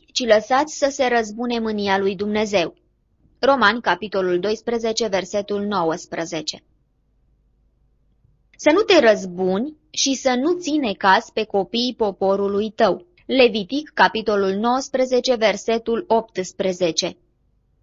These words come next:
Răzbunarea este patul de foc al diavolului în care își culcă urmașii ca să-i odihnească.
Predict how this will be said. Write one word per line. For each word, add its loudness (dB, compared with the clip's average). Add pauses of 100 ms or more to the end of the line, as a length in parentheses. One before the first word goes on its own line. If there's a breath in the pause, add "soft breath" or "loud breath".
(2750 soft breath)
Răzbunarea 2
este 0
patul 2
de 2
foc 0
al 4
diavolului 2
în -6
care -2
își 0
culcă 0
urmașii 2
ca -2
să-i -6
odihnească. -4